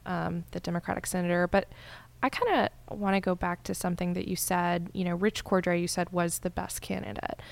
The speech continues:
And I think that, you know, parties in, in the primary po-, uh, process are obviously looking to,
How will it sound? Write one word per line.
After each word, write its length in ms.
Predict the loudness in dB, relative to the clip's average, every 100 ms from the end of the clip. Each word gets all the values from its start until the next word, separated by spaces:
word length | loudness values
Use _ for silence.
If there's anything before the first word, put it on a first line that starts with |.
| -18 -4 2
And 100 | 4
I 80 |
think 580 | 4 4 4 4 0 -10 -18 -20 -20 -20 -20 -20 2
that, 380 | 6 8 8 4 -2 -20 -20 -20 -20 -10
you 160 | -4 -2
know, 120 | -4 0
parties 560 | 6 6 6 4 2
in, 300 | 0 -2 -2 -2
in 80 |
the 80 | -4
primary 380 | 0 2 2 0
po-, 180 | 0 -6 -4
uh, 140 | -4 -2
process 480 | -2 -2 0 -2 0
are 180 | 2
obviously 600 | 4 4 4 0 0 -2
looking 580 | 0 0 0 0 2 0
to, 600 | -2 0 0 2 2 0